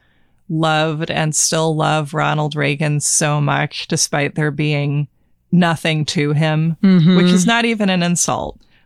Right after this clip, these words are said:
Speaker 1: Like, they're just, that he had such beautiful delivery 'cause he just kinda had nothing to say.
Speaker 2: Yeah.
Speaker 1: I mean, he, like, that's the thing. He, like, he, he was nailing the aesthetic.
Speaker 2: Right.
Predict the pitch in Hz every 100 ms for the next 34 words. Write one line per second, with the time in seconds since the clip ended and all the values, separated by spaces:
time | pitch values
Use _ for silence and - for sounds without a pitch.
0 | - 185 180 202 190 208 196 - 202 190
1 | 208 170 208 214 190 214 202 - 185 190
2 | 190 202 175 170 160 165 165 170 156 151
3 | 190 - 208 302 - - 294 392 330 240
4 | 214 226 285 320 302 294 - 262 339 170
5 | - 175 160 156 151 285 349 330 359 349
6 | 330 311 320 359 - 330 - 359 320 220
7 | 240 226 226 220 - 240 220 - 254 233
8 | 220 - 196 220 - 226 247 294 294 277
9 | 247 233 214 196 - - 165 135 - -
10 | 190 165 156